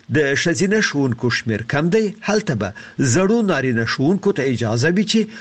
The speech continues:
نجونو ته زده کړې ورکړي. ریان تاکید وکاوه چې سږ کال به هیڅ ښوونځی بند پاتې نشي او که کوم ښوونځی بند و، د پرانیستلو مسؤلیت به د پوهنې د وزارت په غاړه وي.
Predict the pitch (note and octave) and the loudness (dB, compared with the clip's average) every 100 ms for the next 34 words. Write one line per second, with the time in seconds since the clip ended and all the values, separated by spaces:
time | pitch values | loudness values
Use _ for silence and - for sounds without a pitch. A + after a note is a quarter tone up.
0 | - - D3 D#3+ A3 F#3+ A#2+ B2+ C3+ - | -18 -2 2 4 2 2 0 -2 -2 -2
1 | A2+ - A2+ - D3+ B2 F#2+ - G#2 - | -4 -2 -4 0 0 0 -4 -6 -6 -6
2 | - - - - D3 C#3+ A#2 - A2 A#2 | -16 -20 -6 0 2 2 -2 -2 -4 0
3 | A#3 F3+ C#3 A#2+ G#2+ E2+ - B2 - - | 0 0 -2 -2 -4 -4 -2 -2 0 0
4 | G#3 - G#3 F#3 F#3+ F3 A3 - - B2 | 0 0 0 0 0 0 -2 -2 -2 -2
5 | G#2+ G#2+ G2+ G#2+ G2 - G#2 - F#3+ F3+ | -2 -2 -2 -2 -4 -4 -2 0 0 0
6 | - G#2+ - - - D3+ C3 A#2+ B2+ A#2+ | -2 -4 -8 -16 -2 0 0 0 -4 0
7 | A#2 A2+ B2+ G#2+ G#2 G2+ E2+ C3+ F3+ A3 | 0 0 -2 -2 -2 -2 0 0 2 2
8 | G#3+ - - E3+ A3 A3 G3+ G3+ G3 - | 0 -6 -8 0 0 0 -2 0 -2 0
9 | A3+ E3+ A#2 - - A#2+ A#2 A#2 - F3 | 0 0 -2 -6 -6 -2 -2 -2 0 0
10 | F3 B2 A#2+ A2+ G#2+ G#2+ G#2 G2+ - - | 0 -2 -4 -4 -2 -2 -2 -4 -6 -4
11 | G2 - E3+ E3 E3+ F2+ F2 | -4 -4 -2 0 -2 -2 -8